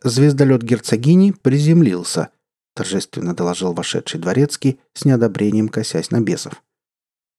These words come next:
«Если она воспользуется флайером, прибудет только к ужину.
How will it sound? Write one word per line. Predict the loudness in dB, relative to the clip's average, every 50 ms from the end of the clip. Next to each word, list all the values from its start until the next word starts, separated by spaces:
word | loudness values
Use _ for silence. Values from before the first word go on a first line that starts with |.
| -6
«Если | 0 4 4 4 4 4 2 2
она | 2 2 2 2
воспользуется | 0 0 -2 0 0 0 0 2 0 -2 -2 0 0 -2
флайером, | 0 2 2 4 4 4 4 4 4 2 0 _ _ _ _ 0
прибудет | 2 2 2 4 2 2 2 2 2
только | 2 0 0 2 0 -4
к | -4 -2 -2
ужину. | 0 0 2 2 2 4 2 2 0